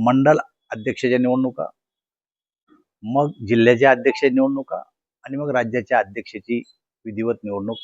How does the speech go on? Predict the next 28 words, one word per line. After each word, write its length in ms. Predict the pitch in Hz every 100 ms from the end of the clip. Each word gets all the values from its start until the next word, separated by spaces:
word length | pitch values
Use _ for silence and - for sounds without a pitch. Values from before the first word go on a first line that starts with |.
| -
पार 140 | 95 95
पडणार 280 | 90 87 85
आहे. 140 | - _ _ _ _ _ _ _ _ _ _ 143
त्याप्रमाणे 560 | 143 139 143 147 151 147 - 131
आम्हाला 220 | 135 135
जे 100 | 135 -
टार्गेट 340 | 117 120 135
दिलं 160 | 131 139
होतं 200 | 127 -
ते 180 | 139 127 104
भोकरदन 460 | 98 - 147 160
विधानसभा 440 | 147 143 131 123 127
मतदारसंघाला 640 | 120 107 120 - 113 120
होतं, 220 | 113 - 117
बासष्ट 440 | 117 110 - 143 101
हजार 260 | 117 147 151 _ _ _ _
आठशे 320 | 104 107 - 117 95
वीस 220 | 143 123 - -
सदस्य 320 | 113 120 113 -
करावं 240 | 117 123
अशा 160 | 113 117
प्रकारचं 460 | - 113 110 -
टार्गेट 400 | 113 98 101 110
होतं. 220 | 101 - 95 _ _ _ _ _ _ _ _ _ _ 135
तर 80 |
भोकरदननं 560 | 117 107 - 156 160 165
सदुसष्ट 500 | - 139 156 143 175
हजार 200 | 143